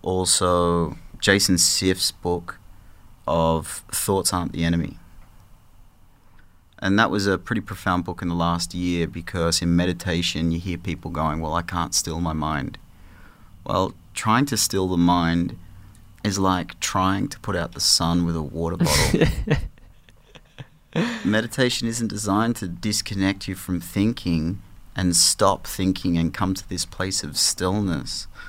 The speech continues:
Speaker 1: It's to be with the process of the thoughts in an allowing mind frame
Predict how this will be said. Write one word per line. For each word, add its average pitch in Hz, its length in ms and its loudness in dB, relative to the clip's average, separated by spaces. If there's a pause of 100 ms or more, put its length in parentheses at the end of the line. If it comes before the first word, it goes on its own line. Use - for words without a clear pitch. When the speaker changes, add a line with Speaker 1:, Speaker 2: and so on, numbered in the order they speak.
(480)
Speaker 1:
It's - 360 0
to 95 340 4 (300)
be 110 220 6
with 107 200 0
the - 80 -2
process 107 600 2
of - 140 -8
the 85 100 0
thoughts - 460 0
in 80 80 0
an 82 60 2
allowing 85 720 4
mind 82 360 2
frame 80 520 -2